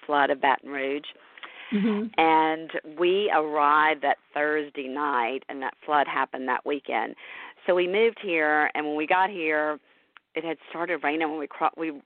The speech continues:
Speaker 1: drove across country, and as we crossed the state line from Texas to Louisiana, it started raining, and it did not stop. And my mom had this poster made, and it was hanging on the wall, and she was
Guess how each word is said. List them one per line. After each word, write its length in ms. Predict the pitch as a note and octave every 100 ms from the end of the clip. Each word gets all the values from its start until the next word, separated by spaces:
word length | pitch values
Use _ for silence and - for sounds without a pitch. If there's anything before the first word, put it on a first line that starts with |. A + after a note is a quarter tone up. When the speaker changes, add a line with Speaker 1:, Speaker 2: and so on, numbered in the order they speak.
| - C#3
Speaker 1:
drove 260 | F3 F3+
across 260 | E3 D3+ C#3 -
country, 460 | D3+ - C#3+ C#3+
and 180 | C#3+ C#3+ _ -
as 120 | D3 D3
we 100 | D3+
crossed 340 | - D3 D#3 -
the 80 | D3
state 220 | - C#3 -
line 300 | C#3+ C#3 D3
from 120 | C3+
Texas 340 | D#3 C#3+ - C#3 -
to 120 | C#3+
Louisiana, 500 | C#3 C3+ C#3+ C#3 B2+
it 80 | -
started 260 | - C#3 C3
raining, 320 | C3+ C3+ B2+ -
and 140 | E3+
it 140 | D#3 -
did 120 | C#3+
not 340 | C#3+ C#3+ B2+ -
stop. 300 | - C#3+ A#2+ - - - - - - -
And 140 | F3
my 120 | E3+
mom 340 | E3 D#3 D#3+ E3
had 200 | E3 C3
this 100 | - - C4
poster 420 | B3 - - G#3+
made, 680 | G#3 G3+ G3 G3 F#3+ F#3 E3
and 140 | C#3+
it 60 | C#3+
was 100 | - -
hanging 220 | D3 C#3
on 140 | C3+ C3+
the 60 |
wall, 420 | E3 G3 G3+ G3
and 100 | G3 -
she 60 |
was 60 | D3